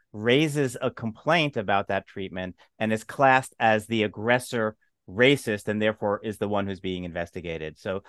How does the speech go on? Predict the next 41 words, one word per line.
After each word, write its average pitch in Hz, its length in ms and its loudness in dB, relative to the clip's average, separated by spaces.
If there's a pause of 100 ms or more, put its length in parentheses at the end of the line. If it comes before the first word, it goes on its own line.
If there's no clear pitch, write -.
(140)
the 107 80 -6
very 135 360 4
act 123 320 2
of 101 100 -8
standing 120 460 0
up 117 160 -2
for 113 120 -4
one's 104 240 -4
Jewish 104 360 -8
identity, 110 600 -2
and 95 220 -4 (240)
in 101 80 -14
particular 113 440 -8
for 117 120 -10
standing 113 420 0
up 110 160 -2
for 113 100 -2
one's 101 420 -4
Zionism, 107 720 -2 (280)
is 123 160 -4
classified 165 720 4
as 131 120 0
a 127 60 0
racist 127 400 -2
act 160 260 4
subject 123 400 -2
to 120 60 -6
investigation 101 680 -4
and 87 100 -10
penalty. 82 440 -12 (400)
That's 113 200 2
the 123 100 -6
situation. 101 800 -4 (240)
And 113 140 -2
that 131 160 6
is 127 200 2 (140)
built 151 240 4
into 151 200 2
the 139 100 0
system 110 420 -2
because 107 500 -4